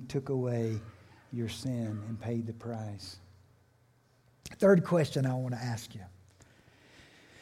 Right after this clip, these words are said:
We know what happened. We became a new creation. We know how it happened through this great exchange of our sin for the righteousness of Jesus.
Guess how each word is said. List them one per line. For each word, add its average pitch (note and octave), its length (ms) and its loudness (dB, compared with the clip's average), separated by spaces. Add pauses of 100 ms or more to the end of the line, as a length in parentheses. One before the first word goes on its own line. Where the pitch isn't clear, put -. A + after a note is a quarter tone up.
(300)
We D#3+ 120 10
know G3+ 160 12
what F#3 220 12
happened. D3+ 360 10
We D3+ 100 6
became D3 400 6
a C#3+ 40 6
new C#3+ 160 4
creation. C#3 720 4 (1600)
We F3+ 120 12
know A3 120 12
how G3 280 12
it F3+ 80 12
happened F#3 460 12
through G3+ 220 12
this G3+ 200 12
great G3+ 440 12
exchange G#3 920 10
of C#3+ 80 4
our G3 300 8
sin E3 600 4 (200)
for D#3 100 -2
the C3+ 100 4
righteousness C#3 640 2
of B2+ 100 -2
Jesus. A#2 540 -4